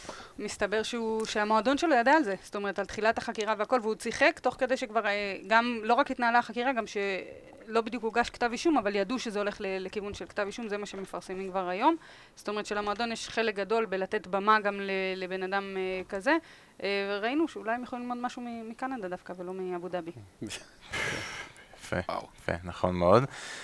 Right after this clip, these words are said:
Speaker 3: אה, נעבור לצד השני רגע באמת לארסנל, ואני רוצה לקחת משהו שאת
Speaker 1: למשהו שמח יותר.
Speaker 3: כן, משהו שמח, נעבור רגע למשהו טיפה יותר אופטימי.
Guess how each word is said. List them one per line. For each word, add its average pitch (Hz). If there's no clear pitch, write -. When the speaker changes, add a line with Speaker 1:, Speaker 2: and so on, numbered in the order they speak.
Speaker 3:
אה, 117
נעבור 120
לצד 180
השני 147
רגע 113
באמת 101
לארסנל, 101
ואני 101
רוצה 98
לקחת 151
משהו 147
שאת -
Speaker 1:
למשהו 269
שמח 247
יותר. 175
Speaker 3:
כן, 156
משהו 185
שמח, 160
נעבור 147
רגע 147
למשהו 139
טיפה 143
יותר 151
אופטימי. 135